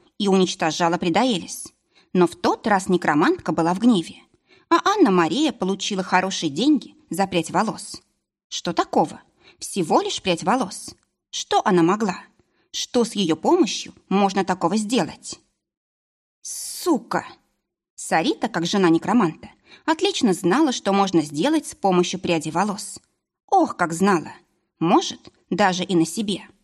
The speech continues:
Хотя ее биологического материала у Асфальда и так было не отгрести лопатой за столько-то лет. Если Анна-Мария передала волосы Даэлис этим людям, человек был во всех случаях один и тот же?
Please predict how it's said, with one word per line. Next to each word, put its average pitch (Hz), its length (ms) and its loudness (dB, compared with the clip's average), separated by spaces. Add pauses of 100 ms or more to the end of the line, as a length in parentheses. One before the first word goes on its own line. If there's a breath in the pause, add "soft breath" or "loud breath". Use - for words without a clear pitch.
(500)
Хотя 190 320 0
ее 170 320 0
биологического 185 680 0
материала 185 540 0 (300 soft breath)
у 202 80 4
Асфальда 262 520 0
и - 140 -4
так 285 300 0
было 180 260 -2 (300)
не 190 160 4
отгрести 175 420 -2
лопатой - 480 -2 (440)
за 196 180 0
столько-то 180 480 -4
лет. - 360 -4 (880)
Если 190 460 -2
Анна-Мария 190 640 2
передала 175 560 0
волосы 190 440 0
Даэлис 185 500 0
этим 190 260 -2
людям, 170 440 -4 (1000)
человек 240 680 -2
был 180 260 0
во 185 120 2
всех 185 240 -6
случаях 208 480 -6
один 185 280 2
и - 20 0
тот 330 240 0
же? 185 200 -8